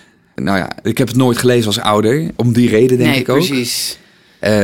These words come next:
Speaker 2: Welke
Speaker 1: en ik
Speaker 2: ouder
Speaker 1: denk dat
Speaker 2: gaat er
Speaker 1: daar
Speaker 2: nou
Speaker 1: nog wel
Speaker 2: lezen?
Speaker 1: ook echt wel het een en ander te winnen valt. En daar heb ik
Speaker 2: Ja.
Speaker 1: ook wel ideeën over.
Speaker 2: Oké.
Speaker 1: Ja. Ja, dat ga ik niet zeggen, want het zijn goede
Speaker 2: <laughs>
Speaker 1: ideeën.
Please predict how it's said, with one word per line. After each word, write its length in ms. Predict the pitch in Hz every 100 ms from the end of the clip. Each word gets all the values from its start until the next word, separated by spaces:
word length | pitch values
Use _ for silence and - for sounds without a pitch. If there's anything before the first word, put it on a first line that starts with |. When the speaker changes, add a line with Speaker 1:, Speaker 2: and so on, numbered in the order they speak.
| 98
Speaker 2:
Welke 60 | 98
Speaker 1:
en 60 | 151
ik 80 |
Speaker 2:
ouder 100 | 127
Speaker 1:
denk 120 | - 107
dat 80 | 101
Speaker 2:
gaat 140 | -
er 60 | 101
Speaker 1:
daar 80 |
Speaker 2:
nou 80 | 139 147
Speaker 1:
nog 80 |
wel 100 | 160
Speaker 2:
lezen? 160 | 151 127
Speaker 1:
ook 120 | 135
echt 240 | - 123 -
wel 220 | 120 113
het 180 | 107 -
een 60 | 120
en 60 |
ander 240 | 92 110 101
te 120 | 113
winnen 260 | 104 127 101
valt. 280 | 98 104
En 80 | 123
daar 80 | 120
heb 100 | 180
ik 60 | 165
Speaker 2:
Ja. 20 |
Speaker 1:
ook 80 | -
wel 120 | -
ideeën 380 | 113 127 95 80
over. 320 | 92 95 101 - - -
Speaker 2:
Oké. 220 | 151 127
Speaker 1:
Ja. 80 | 98 110 113
Ja, 180 | 101 101
dat 100 | 107
ga 120 | 139
ik 60 | 139
niet 120 | 131
zeggen, 420 | 139 143 147 160
want 200 | 127 120
het 180 | 139 123
zijn 280 | 147 135 110 - 185 175
goede 180 | 185 247
Speaker 2:
<laughs> 40 | 294
Speaker 1:
ideeën. 440 | 156 156 180 -